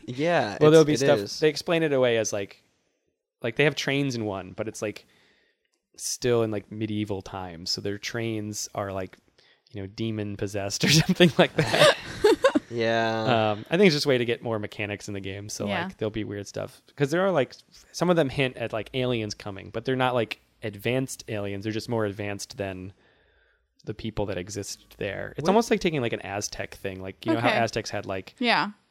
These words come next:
Speaker 2: certain technologies that, like, Europeans didn't have?
Speaker 3: Yeah.
Speaker 2: Uh, touchy subject, I'm sure. <laughs>
Speaker 1: Which, uh, Zelda had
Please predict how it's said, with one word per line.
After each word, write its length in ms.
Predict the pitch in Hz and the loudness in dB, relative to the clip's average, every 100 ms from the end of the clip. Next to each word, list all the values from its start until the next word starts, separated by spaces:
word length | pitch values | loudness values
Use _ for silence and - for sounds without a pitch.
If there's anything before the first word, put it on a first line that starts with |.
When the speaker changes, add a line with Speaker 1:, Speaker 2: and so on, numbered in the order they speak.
| _ _ _ | _ _ _
Speaker 2:
certain 360 | - 131 113 110 | -8 -4 -4 -4
technologies 760 | - - 110 107 110 104 104 107 | -6 -4 -2 0 0 -2 -6 -6
that, 100 | - | -8
like, 160 | 101 | -6
Europeans 480 | 107 104 - 104 101 | -6 -6 -8 -10 -8
didn't 220 | 104 101 101 | -6 -6 -6
have? 220 | 101 160 | -2 2
Speaker 3:
Yeah. 240 | 247 180 190 _ _ _ _ _ _ _ _ _ _ - | 4 2 -4 _ _ _ _ _ _ _ _ _ _ -10
Speaker 2:
Uh, 460 | 110 95 90 90 87 - _ _ _ _ _ _ _ _ | -6 -4 -4 -6 -8 -14 _ _ _ _ _ _ _ _
touchy 240 | - 104 104 | -10 -6 -6
subject, 400 | 95 90 101 101 | -6 -6 -6 -6
I'm 100 | 107 | -4
sure. 180 | - 120 - - 185 | -2 -2 -2 -6 -6
<laughs> 300 | - 190 - | -2 -2 -4
Speaker 1:
Which, 440 | 117 165 370 - - | -4 -2 -2 -6 -8
uh, 360 | - 117 113 110 | -2 0 0 0
Zelda 360 | 117 117 120 117 | -2 -2 -2 -2
had 320 | 123 107 | -4 -4